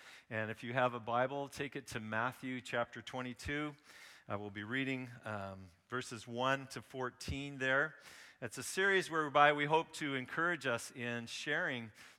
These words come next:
the good things that we've experienced in God through Jesus Christ. So Matthew chapter twenty-two, verse one. "And again, Jesus spoke to them in parables, saying, 'The kingdom of heaven may be compared to a king who gave a wedding feast for his son,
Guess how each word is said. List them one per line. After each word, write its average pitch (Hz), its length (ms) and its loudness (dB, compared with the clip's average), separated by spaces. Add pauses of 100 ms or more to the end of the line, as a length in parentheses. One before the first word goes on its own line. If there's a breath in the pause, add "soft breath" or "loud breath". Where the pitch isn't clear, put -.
the 127 80 -4
good 135 280 -4
things 131 460 -2
that 110 120 -2
we've 120 200 -6
experienced 120 960 -6
in 123 180 -4
God 117 340 4
through 120 140 -10
Jesus 113 360 -10
Christ. - 560 -2 (680 loud breath)
So - 160 -2
Matthew 220 340 6
chapter 214 320 6
twenty-two, 175 480 -2
verse 147 260 -2
one. 131 300 0 (800 loud breath)
"And 139 120 2
again, 175 340 6
Jesus 196 320 -2
spoke 185 300 0
to 180 100 -4
them 151 180 2
in 135 100 -4
parables, 147 600 2
saying, 135 500 -2 (260)
'The 135 80 -8
kingdom 202 400 0
of 175 120 2
heaven 156 400 4 (140)
may 139 120 0
be 135 140 -2
compared 147 520 2
to 143 120 -6
a 127 40 -6
king 131 480 -6 (300 loud breath)
who 131 100 -2
gave 135 240 2
a 131 60 0
wedding 156 400 4
feast 151 280 -6
for 127 160 -6
his 113 100 -8
son, 110 400 -2